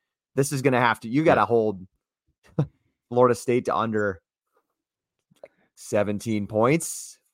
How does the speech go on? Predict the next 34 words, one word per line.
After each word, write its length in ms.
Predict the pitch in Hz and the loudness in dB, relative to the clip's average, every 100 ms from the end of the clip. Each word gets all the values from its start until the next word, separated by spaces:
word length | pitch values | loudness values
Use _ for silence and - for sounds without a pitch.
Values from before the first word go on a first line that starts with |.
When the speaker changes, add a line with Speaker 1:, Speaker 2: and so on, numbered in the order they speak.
| _ | _
Speaker 2:
Yeah, 260 | 117 110 131 | 0 2 2
no. 200 | 92 90 | 2 -2
Speaker 1:
fourteen 180 | 139 147 | -2 -2
po-, 100 | - | -2
like, 180 | - 127 - | 2 2 2
I, 140 | 139 | 0
this 280 | 135 160 - | 2 2 2
defensive 500 | 135 139 139 143 123 | -4 -2 0 2 0
Speaker 2:
Sorry. 20 | |
Speaker 1:
line 280 | 113 113 117 | 2 0 0
for 120 | 113 | -6
Florida 300 | - 123 117 | 0 0 0
Speaker 2:
<laughs> 0 | |
Speaker 1:
State's 340 | - 131 123 | 0 -2 -2
really 380 | 104 113 123 127 | -4 0 2 2
good. 400 | 107 110 120 147 - _ _ _ | 2 0 2 -2 -8 _ _ _
Um, 320 | 113 113 110 | 2 2 2
and 240 | - 113 117 | -4 -4 2
they're 160 | 135 | 2
not 240 | 135 127 127 | 6 4 2
gonna 160 | 120 | -4
give 400 | 110 117 113 104 | -4 -2 -4 -4
Duke 240 | 120 113 - | -4 -4 -6
the 80 | |
same 320 | 110 - 117 104 | -10 -6 -6 -8
scenario 560 | 117 110 107 107 107 | -8 -4 -2 -2 -2
that 100 | 107 | -4
N 140 | 104 101 | -6 -8
C 180 | - | -10
State 300 | 104 113 104 | -10 -8 -8
gave 180 | 98 95 | -6 -8
'em 140 | 95 95 | -8 -8
last 280 | 82 104 | -8 -10
week. 300 | - 80 - | -16 -18 -20